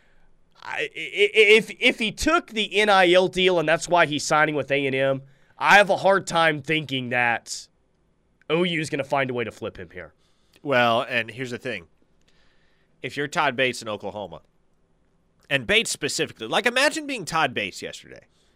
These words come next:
Speaker 2: Imagine pouring three years of your life, hours upon hours upon hours, hundreds if not thousands of hours over three years,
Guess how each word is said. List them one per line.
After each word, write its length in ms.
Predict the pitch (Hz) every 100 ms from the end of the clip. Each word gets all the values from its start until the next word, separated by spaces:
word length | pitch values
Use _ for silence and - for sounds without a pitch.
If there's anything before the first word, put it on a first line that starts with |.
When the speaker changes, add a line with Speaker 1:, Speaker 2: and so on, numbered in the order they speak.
| _ _ _ _ -
Speaker 2:
Imagine 520 | 147 175 247 262 277
pouring 340 | 226 214 160 120
three 380 | - 196 233
years 340 | 233 226 233 196
of 80 | 175
your 140 | 190
life, 500 | 123 87 73 _ _ _ _ _ _ _ _ _ 165
hours 680 | 226 254 254 247 247 233 -
upon 420 | 165 - 190 175
hours 480 | 147 175 185 180 156
upon 260 | 147 156 143
hours, 340 | 127 107 -
hundreds 500 | - 226 247 247 196
if 120 | 202
not 200 | 202 139
thousands 340 | 170 160 156 147
of 100 | 135
hours 440 | 107 95 98 - -
over 240 | 143 131
three 300 | - - 190
years, 480 | 185 135 90 85 -